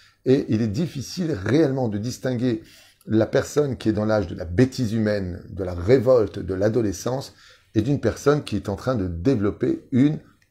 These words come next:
pathologie. Donc, chose à retenir dans ce domaine, en général, c'est comme les bipolaires, c'est entre quinze ans et vingt-cinq ans, trente ans. C'est la partie de l'âge où, en réalité, le système,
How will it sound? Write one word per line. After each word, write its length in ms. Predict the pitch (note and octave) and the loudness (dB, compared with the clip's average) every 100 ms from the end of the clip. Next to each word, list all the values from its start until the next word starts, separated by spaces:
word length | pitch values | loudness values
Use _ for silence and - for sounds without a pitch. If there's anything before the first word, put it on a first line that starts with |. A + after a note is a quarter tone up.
| _ | _
pathologie. 580 | G#2+ A#2 G#2 F#2 E2 - - - _ | -2 0 -2 -4 -10 -16 -20 -20 _
Donc, 140 | A2+ G#2+ | -8 -2
chose 220 | - C#3 | 2 2
à 40 | |
retenir 420 | A2+ A2 G2+ A2 A2 | 4 2 0 0 -2
dans 140 | G2+ | -2
ce 40 | |
domaine, 360 | F#2+ F#2+ A#2+ D3 - _ _ _ _ _ _ - - | -2 2 0 0 -8 _ _ _ _ _ _ -18 -10
en 60 | |
général, 480 | G#2 A2+ A#2+ C3 - - - | -4 -2 2 2 2 -6 -20
c'est 180 | - A2 | -12 -6
comme 220 | - A2+ | 0 2
les 60 | G2+ | 2
bipolaires, 520 | F#2 G2+ A2+ A#2+ A#2 | -2 0 4 4 2
c'est 140 | - G#2 | -4 -8
entre 340 | F#2+ - G2 - | -8 -6 -6 -4
quinze 260 | - A#2+ G#2+ | -2 0 0
ans 100 | A#2 | 0
et 60 | G2+ | -2
vingt-cinq 480 | G2 A2 A#2 A#2 | -2 -4 -4 -6
ans, 120 | B2 B2 | -6 -6
trente 340 | - C3 C3 | -6 -4 -4
ans. 160 | A#2+ - _ _ | -6 -8 _ _
C'est 160 | - B2+ | -2 0
la 100 | A#2+ | 0
partie 440 | - A#2+ - C3+ | -2 -6 -6 -4
de 80 | G#2 | 0
l'âge 400 | G2 A2 C3+ - - _ - | 4 4 4 -2 -16 _ 0
où, 120 | A2+ | 2
en 100 | A#2+ | 2
réalité, 500 | G#2+ B2 G#2 F#2 C3+ | 2 0 -2 -2 -2
le 120 | A#2 | -2
système, 600 | F2 - - - A2 C#3+ | -4 -6 -4 0 0 0